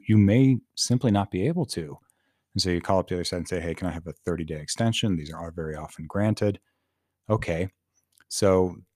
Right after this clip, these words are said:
well, it was, like, six months to even identify oil rig twenty-six, another two months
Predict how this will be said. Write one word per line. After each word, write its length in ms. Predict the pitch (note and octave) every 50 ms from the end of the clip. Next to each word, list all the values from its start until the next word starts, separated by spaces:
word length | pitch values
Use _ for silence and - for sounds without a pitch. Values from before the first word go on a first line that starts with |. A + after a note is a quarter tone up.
| _ _ _ _ _ _ _ _ _ _ _
well, 120 | - F#2 E2
it 20 |
was, 100 | E2+ E2+
like, 160 | E2 D#2+ -
six 260 | - - - G#2+ - -
months 340 | G#2 F#2+ G2 G#2+ G#2 - -
to 100 | - G2+
even 220 | G2 G2+ F#2 G2 F2+
identify 420 | F2 E2 F2 F2 F2+ - - F2+
oil 200 | E2+ E2 E2 E2+
rig 200 | E2+ E2 D#2+ D#2
twenty-six, 760 | - - F2+ D#2+ D#2+ D#2+ - - - D3 - - - - - - _ _ _ _ _ _ _ _ _ -
another 280 | F#2 F2 F2 E2 D#2+ - _ _ _ _ _ -
two 240 | - - - G2+ G2
months 600 | G2 G2 F#2+ G2+ A2+ A#2 - - - - - -